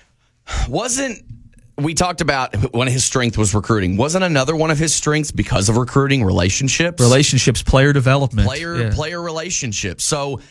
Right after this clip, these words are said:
Speaker 1: the, what we just talked about in terms of the overall program,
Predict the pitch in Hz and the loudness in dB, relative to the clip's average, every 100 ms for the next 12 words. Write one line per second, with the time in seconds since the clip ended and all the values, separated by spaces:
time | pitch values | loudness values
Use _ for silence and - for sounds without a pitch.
0 | _ _ _ _ - 135 151 - - - | _ _ _ _ -6 -4 -4 -10 -20 -12
1 | 135 123 185 156 160 123 175 180 - 175 | -4 -2 -2 -2 -4 -2 -2 -2 -2 -2
2 | 185 165 143 127 120 151 135 117 127 139 | -2 -2 -2 -2 -2 0 0 0 0 0
3 | 117 117 135 165 120 101 92 92 90 90 | 0 0 0 -2 -2 -2 -2 -2 0 -2